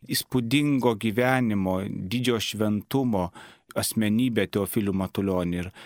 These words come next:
kad ši-, šita žinia vis kuo daugiau pasiekia žmonių širdžių ir sužavi žmonių širdis. Štai buvo dar kita grupė atvažiavę, irgi žmonės iš Panevėžio,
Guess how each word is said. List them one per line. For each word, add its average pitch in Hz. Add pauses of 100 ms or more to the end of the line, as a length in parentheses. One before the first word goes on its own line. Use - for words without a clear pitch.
(160)
kad 101
ši-, -
šita 127
žinia 120 (240)
vis 107
kuo -
daugiau 117
pasiekia 120
žmonių 95
širdžių 90
ir 90
sužavi 98
žmonių 85
širdis. - (480)
Štai -
buvo 139
dar 127
kita 120
grupė 127
atvažiavę, 117 (340)
irgi 110
žmonės 113
iš -
Panevėžio, 107